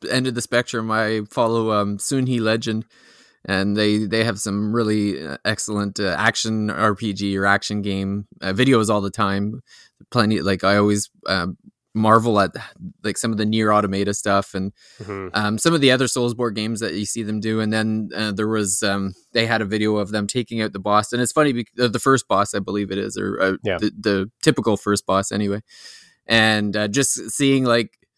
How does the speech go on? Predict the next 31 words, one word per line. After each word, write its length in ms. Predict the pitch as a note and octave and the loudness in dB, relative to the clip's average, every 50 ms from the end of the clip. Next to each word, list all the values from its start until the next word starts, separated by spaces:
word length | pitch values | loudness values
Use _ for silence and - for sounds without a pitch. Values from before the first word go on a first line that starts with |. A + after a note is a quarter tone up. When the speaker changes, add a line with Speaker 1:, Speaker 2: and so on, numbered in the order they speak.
| _ _ _ - | _ _ _ 0
Speaker 1:
the, 300 | A#2+ A#2+ A#2 A2+ A2+ G#2 G2+ | 2 2 2 2 0 0 -2
the 140 | F#2+ A2 F#2+ | -4 -6 -6
timing 500 | - - - B2 B2+ C#3+ C#3 B2+ B2 A#2+ | -4 0 2 4 4 4 4 2 0 -2
of 140 | A#2 G#2 | -2 -2
the 60 | A2 G#2+ | -2 -2
dodges, 540 | A2 A2 A2 A2+ A#2 G#2+ A2 A2+ A2 G2+ | 0 2 2 2 2 0 -2 -4 -4 -4
and 300 | G#2 G2+ G2+ G2+ G#2 G#2 - _ - - | -6 -6 -4 -4 -6 -6 -10 _ -16 -10
I, 220 | - G2 G#2+ B2 - - | -6 -2 -2 -2 0 2
I'm 160 | D3 D3 C#3 | 2 2 2
sure, 320 | - - E3+ D#3+ D#3 D3 | 2 2 4 4 4 4
like, 180 | B2 A#2 A2 F#2+ | 4 2 0 0
this 160 | A#2 A2 - | -4 -6 -4
is 100 | G#2 G2 | -6 -8
clearly 400 | - - C3+ B2 A2 G2 G#2 G2+ | -4 -2 0 0 2 0 0 0
not, 200 | G2+ G2 F2 C2 | -2 -2 -4 -2
like, 240 | F#2 F#2+ G2 - - - - | -4 -4 -4 -6 -12 -6 -2
<laughs> 180 | - C#3+ B2+ - | 0 0 0 2
you 100 | D3 A2+ | 0 0
know, 160 | G2+ G#2 A2 | 2 2 0
the 100 | - - | 0 -2
first 320 | - C#3+ C#3 B2 - - | 0 2 2 2 2 0
time 140 | - E2 A2 - | -6 -8 -6 -4
they 60 | - | 0
walked 300 | G#2+ A2 G#2+ G#2+ G#2 - | 2 2 2 2 0 -4
up 100 | A2 G2+ | -8 -8
to 80 | - - | -6 -6
the 80 | G2+ | -6
boss. 340 | G2 G2+ G#2+ G#2 G#2 G2 - - - - - - - - | -4 -2 0 0 0 -2 -4 -8 -14 -20 -20 -18 0 4
Probably 220 | C3+ C3 B2+ A#2+ | 6 8 8 6
took 260 | - B2+ A2 - - - | 4 2 0 0 0 0
a, 260 | A2 G#2 G#2 G#2 A#2 | 0 2 0 0 -4